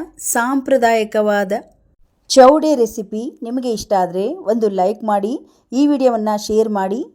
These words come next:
ಇನ್ನಷ್ಟು ವಿಡಿಯೋಗಳಿಗಾಗಿ ನಮ್ಮ Facebook ಪೇಜ್ ಹಾಗೆ YouTube ಚಾನಲನ್ನು ಸಬ್ಸ್ಕ್ರೈಬ್ ಮಾಡ್ಕೊಳ್ಳಿ. ಮತ್ತೆ ಮುಂದಿನ ಹೊಸ ವಿಡಿಯೋಗಳೊಂದಿಗೆ ಸಿಗೋಣ. ಅಲ್ಲಿಯವರೆಗೂ ಧನ್ಯವಾದಗಳು.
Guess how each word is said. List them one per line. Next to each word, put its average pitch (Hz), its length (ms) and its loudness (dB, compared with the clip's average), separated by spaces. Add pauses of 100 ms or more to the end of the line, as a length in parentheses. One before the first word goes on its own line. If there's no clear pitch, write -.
(440)
ಇನ್ನಷ್ಟು 311 500 2
ವಿಡಿಯೋಗಳಿಗಾಗಿ 208 840 0
ನಮ್ಮ 202 260 -6 (180)
Facebook 269 480 -6 (140)
ಪೇಜ್ 226 320 0
ಹಾಗೆ 180 460 -4
YouTube 254 340 -2
ಚಾನಲನ್ನು 202 520 -6
ಸಬ್ಸ್ಕ್ರೈಬ್ 202 540 -6
ಮಾಡ್ಕೊಳ್ಳಿ. 139 460 -12 (380)
ಮತ್ತೆ 330 360 2
ಮುಂದಿನ 262 360 0 (120)
ಹೊಸ 233 440 -2
ವಿಡಿಯೋಗಳೊಂದಿಗೆ 220 680 0
ಸಿಗೋಣ. 190 440 -4 (320)
ಅಲ್ಲಿಯವರೆಗೂ 202 880 -4
ಧನ್ಯವಾದಗಳು. 160 800 -8